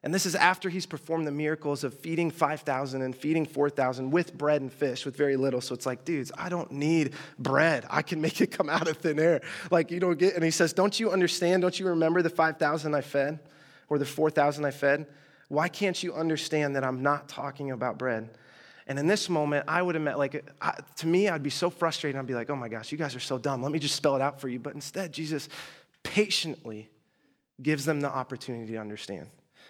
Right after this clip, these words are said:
And he asks the question again. He says, "So again, I say, beware the yeast of the Pharisees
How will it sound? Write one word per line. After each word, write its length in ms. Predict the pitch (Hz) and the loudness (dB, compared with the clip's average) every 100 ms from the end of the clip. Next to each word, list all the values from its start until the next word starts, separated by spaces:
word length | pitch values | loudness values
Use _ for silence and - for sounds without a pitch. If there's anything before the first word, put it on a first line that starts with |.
| _ _ _ _ _ | _ _ _ _ _
And 120 | 131 | -4
he 80 | 131 | 0
asks 240 | 143 143 | 0 0
the 80 | - | -4
question 400 | 127 139 - 123 | -2 -2 -2 -6
again. 300 | 113 117 107 | -4 -4 -6
He 840 | 107 _ _ _ _ _ _ _ - | -10 _ _ _ _ _ _ _ -6
says, 160 | 135 | -4
"So 140 | - 135 | 0 0
again, 280 | 135 165 | 4 2
I 80 | 135 | 2
say, 260 | 123 156 127 | -2 -2 -2
beware 560 | 117 117 123 139 156 | -2 -4 -4 -6 -10
the 120 | 143 127 | -10 -10
yeast 360 | 123 127 - | -8 -10 -10
of 80 | 120 | -14
the 60 | 120 | -10
Pharisees 720 | - 117 110 - 82 - | -4 -4 -4 -10 -12 -14